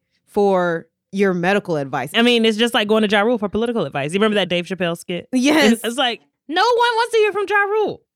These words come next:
Speaker 2: I personally don't want to hear from Jenny McCarthy.
Speaker 1: Not about medicine. Maybe she can
Speaker 2: Maybe if I'm going back on Singled Out. Remember that show on M T V?
Speaker 1: <laughs>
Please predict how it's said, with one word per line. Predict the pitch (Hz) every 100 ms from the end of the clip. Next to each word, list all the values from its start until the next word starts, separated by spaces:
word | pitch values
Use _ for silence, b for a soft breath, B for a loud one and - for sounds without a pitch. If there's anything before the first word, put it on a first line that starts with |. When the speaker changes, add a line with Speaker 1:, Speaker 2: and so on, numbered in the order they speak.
| -
Speaker 2:
I | 247
personally | 269 311 392 254 208
don't | 208
want | 214
to | 226
hear | 226
from | 233
Jenny | 247 247
McCarthy. | 254 330 - - -
Speaker 1:
Not | 185 226
about | 294 294 247
medicine. | 294 370 269 247
Maybe | 233 262
she | 240 269
can | 269 220 170 151
Speaker 2:
Maybe | 214 247
if | 240
I'm | 247 233
going | 208 226 214
back | 220
on | 214
Singled | 208 240 226
Out. | 240 254 -
Remember | 202 233 240
that | 240
show | 247 247
on |
M | 240
T | 247 370
V? | 262
Speaker 1:
<laughs> | 349 -